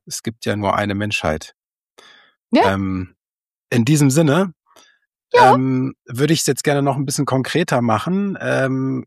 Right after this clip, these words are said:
Speaker 1: gibt es etwas, was du unseren Zuhörenden empfehlen möchtest, was dich in der letzten Zeit irgendwie beeinflusst, beeindruckt, ähm, angefasst, äh, oder wie auch immer berührt hat, von dem du meinst, dass es gut ist, wenn das auch,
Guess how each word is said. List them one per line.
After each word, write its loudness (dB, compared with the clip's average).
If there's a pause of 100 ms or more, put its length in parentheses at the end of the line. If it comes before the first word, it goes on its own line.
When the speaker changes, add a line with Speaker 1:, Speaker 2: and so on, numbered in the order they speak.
Speaker 1:
gibt -4
es -4
etwas, -2
was -2
du -4
unseren -2
Zuhörenden 0
empfehlen -2
möchtest, -8
was -2
dich -8
in -6
der -2
letzten -4
Zeit -2
irgendwie -6
beeinflusst, -4
beeindruckt, -2 (760)
ähm, 0
angefasst, -4
äh, -6
oder -6
wie -4
auch -6
immer 0
berührt 2
hat, 0 (400)
von -4
dem -6
du -6
meinst, -4
dass -6
es -8
gut -8
ist, -4
wenn -2
das -6
auch, -4